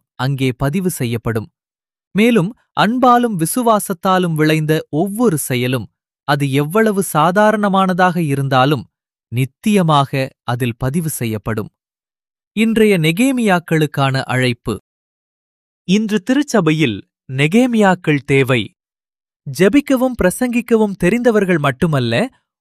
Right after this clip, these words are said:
உறுதியும் ஆர்வமுமான நோக்கத்தோடு ஜெபிக்கிறவர்களும்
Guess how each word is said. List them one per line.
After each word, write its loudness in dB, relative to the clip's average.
உறுதியும் 2
ஆர்வமுமான 0
நோக்கத்தோடு 0
ஜெபிக்கிறவர்களும் 0